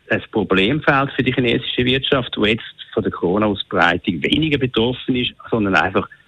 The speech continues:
von der Problematik von der Verschuldung von Immobilienunternehmen. Natürlich hat man jetzt die Lockerungen gemacht von den Corona-Massnahmen, Quarantänelockerungen vor allem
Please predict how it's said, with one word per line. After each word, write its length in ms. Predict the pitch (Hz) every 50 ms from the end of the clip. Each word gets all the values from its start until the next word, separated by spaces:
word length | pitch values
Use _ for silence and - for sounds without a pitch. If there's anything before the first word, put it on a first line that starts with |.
| _ -
von 120 | - 110
der 100 | 101 110
Problematik 640 | 101 113 104 95 101 98 107 104 101 101 - 95 -
von 140 | - 98 95
der 100 | - -
Verschuldung 560 | - - - - - 139 147 151 147 156 135 -
von 100 | - 113
Immobilienunternehmen. 1200 | - 120 135 143 131 123 131 131 123 120 127 120 120 120 - 120 117 113 104 101 110 117 123 120 - _ _ _ - - - - - - - _ -
Natürlich 580 | 135 123 127 127 - 135 131 135 123 113 110 - - - -
hat 220 | - 123 117 -
man 120 | 104 110 120
jetzt 240 | 113 101 101 - - - -
die 60 | 98
Lockerungen 600 | 101 98 117 - - - - 127 127 127 139 127
gemacht 440 | - - 127 127 156 - - - - _ _ _ _ _ _
von 120 | - 135 120
den 120 | 120 110
Corona-Massnahmen, 1700 | - - - 110 107 113 120 127 131 127 123 120 - - 117 117 117 120 117 117 127 139 - - - 135 127 127 131 135 135 135 131 127
Quarantänelockerungen 1120 | - - 117 107 98 95 95 - 101 98 110 139 147 135 127 131 127 - - 131 117 131 120
vor 240 | - - 117 120 117
allem 300 | 117 123 131 139 139